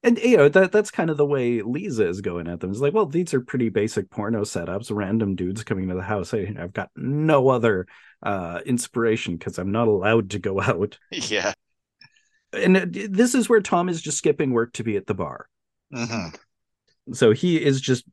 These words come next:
Speaker 1: clearly not, uh, doing anything. Like, he is completely,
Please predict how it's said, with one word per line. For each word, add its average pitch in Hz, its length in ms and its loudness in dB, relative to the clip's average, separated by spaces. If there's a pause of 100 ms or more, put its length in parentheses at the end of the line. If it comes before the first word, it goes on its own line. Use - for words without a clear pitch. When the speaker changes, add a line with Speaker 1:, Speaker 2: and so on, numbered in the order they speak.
(120)
Speaker 1:
clearly 147 600 -2
not, 107 400 -2 (400)
uh, 82 520 -6 (140)
doing 127 420 4
anything. 107 420 -2
Like, - 180 -18
he 147 160 -6
is 113 160 -2
completely, 117 800 2